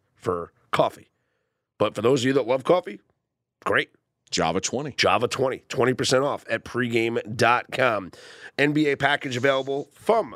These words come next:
Speaker 1: Mackenzie Rivers. College basketball available from A J Hoffman. N H L package available from myself,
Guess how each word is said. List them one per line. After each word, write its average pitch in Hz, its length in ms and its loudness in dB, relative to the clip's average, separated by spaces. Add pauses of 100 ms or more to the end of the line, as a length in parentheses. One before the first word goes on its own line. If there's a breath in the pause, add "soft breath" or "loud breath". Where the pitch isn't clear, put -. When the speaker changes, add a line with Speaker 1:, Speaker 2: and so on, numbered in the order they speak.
Speaker 1:
Mackenzie 107 580 -2
Rivers. 113 460 0 (180 loud breath)
College 147 420 0
basketball 143 760 0 (200 soft breath)
available 127 640 0
from 160 480 0 (260)
A 107 140 -2
J 92 160 0
Hoffman. 98 460 -2
N 220 180 4
H 202 300 -2
L 185 180 0
package 156 520 -2
available 139 500 0
from - 360 -2 (380)
myself, 110 440 0